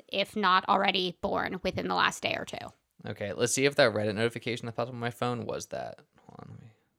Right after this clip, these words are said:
Speaker 2: No, it actually wasn't. <laughs> It, it was, like, a random notification.
Speaker 1: <laughs>
Speaker 2: Programmer humor.
Speaker 1: Oh, good.
Speaker 2: Yeah. Okay. <laughs> Um, but no, that's, that's pretty,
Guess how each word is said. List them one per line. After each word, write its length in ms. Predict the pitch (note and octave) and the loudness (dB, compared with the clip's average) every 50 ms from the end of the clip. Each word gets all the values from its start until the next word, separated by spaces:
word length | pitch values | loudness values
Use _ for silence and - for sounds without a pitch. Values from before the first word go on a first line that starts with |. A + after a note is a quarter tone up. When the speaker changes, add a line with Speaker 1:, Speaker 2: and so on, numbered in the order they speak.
| _ _ - | _ _ -4
Speaker 2:
No, 320 | C3 C3 C3+ C#3 C#3 C#3 | -2 2 4 4 4 4
it 140 | A2+ A#2 A#2+ | 4 4 4
actually 300 | A#2+ B2 - - B2+ A#2 | 4 2 2 2 2 2
wasn't. 500 | G#2+ G#2 G#2 G#2 G2+ G#2 G2 G2 G2+ - _ _ _ _ _ _ _ _ _ _ _ _ _ - | 2 4 2 2 2 0 -2 -6 -8 -10 _ _ _ _ _ _ _ _ _ _ _ _ _ -6
<laughs> 80 | A2+ A2+ A2 G#2 - - - - - - - - | -4 -4 -4 -6 -10 -18 -20 -20 -20 -14 -8 -6
It, 140 | G2 - - | -6 -6 -4
it 80 | A2 G#2+ | -4 -4
was, 140 | A2 - - | -4 -4 2
like, 100 | - - | 4 4
a 100 | B2+ G#2+ | 4 4
random 320 | G2+ G2+ G#2 A2+ A2 G#2 | 4 2 2 2 2 2
notification. 640 | G2+ G#2 G2 - G2 - G#2 G2+ G2 - - F#2+ G2 - - - | 0 0 -2 -2 -2 0 0 0 0 -2 -6 -8 -8 -10 -14 -10
Speaker 1:
<laughs> 160 | - - - | -8 -8 -6
Speaker 2:
Programmer 840 | - - - B2 A#2 B2+ C#3 C3 - C3+ C3+ C3 C3 B2+ B2 A#2 A#2+ A2+ | -4 -2 2 6 6 8 6 6 6 4 4 4 4 4 4 4 2 2
humor. 580 | - - - A2 G#2+ G#2+ G2+ E2+ D2+ D2+ G#2+ - - A3 - - | 0 -2 -2 0 0 0 0 -2 -6 -8 -8 -4 -4 0 6 8
Speaker 1:
Oh, 420 | F#4 E4 - D#4+ - A#3+ G#3+ F#3+ F3+ G#3 | 8 8 8 8 6 6 4 4 2 -2
good. 220 | - A#3 - - | -2 0 2 4
Speaker 2:
Yeah. 300 | A3+ - G3+ - - G#3+ A3+ _ - - - _ _ _ _ - - - - - - _ _ _ _ - | 4 4 4 4 2 -2 -4 _ -16 -20 -20 _ _ _ _ -20 -20 -20 -20 -20 -20 _ _ _ _ -2
Okay. 400 | B2+ C#3+ - - G#2 G2+ G2 G2+ - _ _ _ _ _ _ - | -2 0 2 2 2 2 0 -2 -6 _ _ _ _ _ _ -2
<laughs> 220 | - D3+ - C3+ - - - - | -2 0 4 4 4 4 6 6
Um, 360 | - D#3 - - - - - - - - - _ _ _ _ _ - - G#2+ B2+ C#3 C#3+ D3 C#3+ C3+ B2+ A#2+ A2 - | 4 4 4 2 0 -2 -2 -2 -4 -8 -14 _ _ _ _ _ -16 -14 -12 -10 -10 -10 -10 -10 -10 -10 -10 -10 -2
but 520 | - G#2 G#2 G#2+ G#2+ G#2+ G#2+ - - - | 4 8 10 12 12 12 10 10 8 2
no, 280 | - A#2 A#2 A2+ A2 G#2 | 0 4 6 8 8 8
that's, 400 | F#2+ G2+ G#2 A2 A#2 A2 - - | 8 8 10 10 10 8 6 4
that's 300 | - F2 G#2+ A#2 A2+ - | 6 8 8 8 8 6
pretty, 840 | - _ - - C3 B2 A#2+ A#2+ A#2 A#2 A#2 A#2 A#2 A2+ A#2 A#2+ | 0 _ 0 2 4 4 4 4 4 4 4 4 4 4 2 0